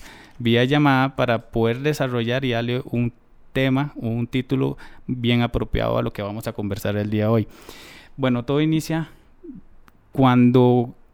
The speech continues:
vemos que Dios crea al hombre y a la mujer y les da un valor especial. Un valor especial a la mujer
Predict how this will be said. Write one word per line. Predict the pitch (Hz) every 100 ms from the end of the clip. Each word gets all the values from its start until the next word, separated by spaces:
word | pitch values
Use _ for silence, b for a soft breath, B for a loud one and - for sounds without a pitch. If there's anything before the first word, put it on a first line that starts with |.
| -
vemos | 147 143 156 160 -
que | - 127 127 131 - 139 123
Dios | 156 190 214 - - - _ - _ _ -
crea | 151 151 165
al | - 147 131
hombre | 135 131 135 147 -
y | - 113
a |
la | 107
mujer | 107 107 117 123 135 - -
y | 123
les | 113 107 104
da | 110 117 - - -
un | 131 127
valor | 120 110 113
especial. | 117 - 110 - - - - b b b b b b b
Un | 131 135
valor | 151 151 147
especial | 170 - 131 143 139 151 180 - - - - - _ _ _ _ _
a | 127
la | 127
mujer | 123 120 123 139 165